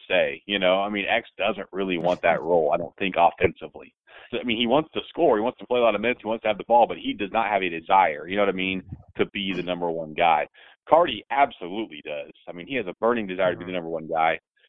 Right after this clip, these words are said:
Speaker 1: and I think he can be, and I think he's gonna have a, a fantastic year. But, I mean, that, that's the same question that scares me: is, is I can see those guys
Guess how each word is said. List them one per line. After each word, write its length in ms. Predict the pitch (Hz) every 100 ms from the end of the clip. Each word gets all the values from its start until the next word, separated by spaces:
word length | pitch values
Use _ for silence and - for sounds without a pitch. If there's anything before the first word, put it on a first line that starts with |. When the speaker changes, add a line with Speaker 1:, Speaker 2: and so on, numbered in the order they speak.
| _ -
Speaker 1:
and 100 | 117
I 80 |
think 160 | 160 143
he 100 | 104
can 320 | 127 127 147
be, 200 | 95 82
and 100 | 92
I 40 | 120
think 120 | 160
he's 80 | 101
gonna 140 | 101 85
have 100 | 76
a, 40 | 101
a 40 |
fantastic 600 | 95 85 104 120 - 90 -
year. 260 | 78 71 -
But, 100 | 107
I 60 | 104
mean, 160 | 107 104
that, 160 | 139 -
that's 180 | - 135
the 80 | 127
same 140 | 139
question 260 | 147 135 117
that 80 | -
scares 300 | 131 113 92
me: 200 | 123 92
is, 120 | 82 - _ _ -
is 100 | 110
I 80 | 139
can 160 | 90 -
see 120 | 180
those 220 | 208 214
guys 240 | 185 208